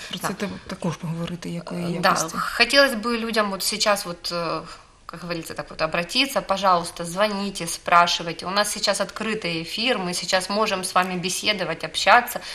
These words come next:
Speaker 2: Звоните и задавайте вопросы. П-, почему, опять же? Потому что вопрос получения субсидий, он открыт для всех.
Speaker 1: У нас є вже пер-,
Speaker 2: Да.
Speaker 1: перший телефонний дзвінок, будь ласка, ми вас слухаємо.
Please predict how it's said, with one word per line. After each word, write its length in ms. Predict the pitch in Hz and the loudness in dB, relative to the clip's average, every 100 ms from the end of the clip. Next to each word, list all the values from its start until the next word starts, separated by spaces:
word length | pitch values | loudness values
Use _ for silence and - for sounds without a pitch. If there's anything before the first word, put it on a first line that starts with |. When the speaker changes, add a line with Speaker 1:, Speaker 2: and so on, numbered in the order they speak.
| - | -12
Speaker 2:
Звоните 580 | 180 190 208 233 277 233 202 - - | -4 -2 0 -2 -4 -4 -6 -6 -8
и 260 | 202 208 185 | -4 -4 -4
задавайте 520 | 190 208 214 214 208 | -4 2 6 6 4
вопросы. 460 | 202 196 196 175 175 | -2 0 -2 -4 -6
П-, 180 | - 190 - | -10 -10 -4
почему, 400 | 220 233 214 165 | -2 0 0 0
опять 300 | 160 160 170 | -2 -6 -8
же? 80 | - - - | -8 -10 -4
Потому 300 | 208 220 226 | -2 0 2
что 200 | 226 202 - - 185 | 2 0 0 -6 0
вопрос 320 | 208 240 240 | 2 2 0
получения 580 | - 220 220 233 208 202 | -2 -4 -2 0 0 0
субсидий, 640 | 226 - - 277 240 190 - | -2 0 2 2 0 -2 0
он 180 | 208 | -2
открыт 480 | 185 - 196 240 254 180 | -2 -4 -4 -4 -4 -4
для 220 | 185 196 | 2 2
всех. 400 | - - 170 156 | 2 -4 -2 2
Speaker 1:
У 20 | |
нас 260 | 220 220 226 | 2 4 4
є 80 | 208 | 2
вже 120 | 196 | 2
пер-, 200 | 208 196 | 0 0
Speaker 2:
Да. 120 | 165 196 196 | 0 0 -2
Speaker 1:
перший 220 | - 196 | -2 -2
телефонний 340 | 196 208 196 | -4 -2 -2
дзвінок, 240 | 190 240 226 | 2 0 0
будь 100 | 190 | -2
ласка, 280 | 175 - | -2 -4
ми 80 | 185 | -4
вас 100 | 185 | -6
слухаємо. 460 | - 175 175 180 | -6 -8 -8 -8